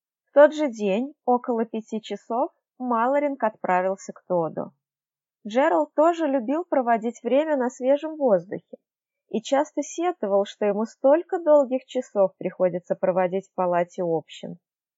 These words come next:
Там так душно. Он даже завидовал вольной жизни Тода. Милый старый дом, такой обветшалый, увитый глициниями, вьющимися розами –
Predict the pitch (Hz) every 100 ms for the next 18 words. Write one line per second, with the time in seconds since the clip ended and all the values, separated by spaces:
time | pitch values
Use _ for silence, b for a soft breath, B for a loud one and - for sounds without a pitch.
0 | - 175 175 226 277 269 185 185 165 -
1 | 135 - _ _ _ _ _ _ _ _
2 | - 220 220 233 233 220 240 240 311 269
3 | 202 202 185 233 233 208 214 208 220 226
4 | 190 170 156 - - _ _ _ _ -
5 | 220 262 247 226 - 202 196 165 175 202
6 | 214 220 _ _ - 202 - 226 220 202
7 | 240 - 262 269 302 220 165 - _ -
8 | 190 190 190 180 180 185 - 240 262 277
9 | 208 165 160 160 _ _ 185 196 196 -
10 | 180 175 - 180 175 233 247 196 185 185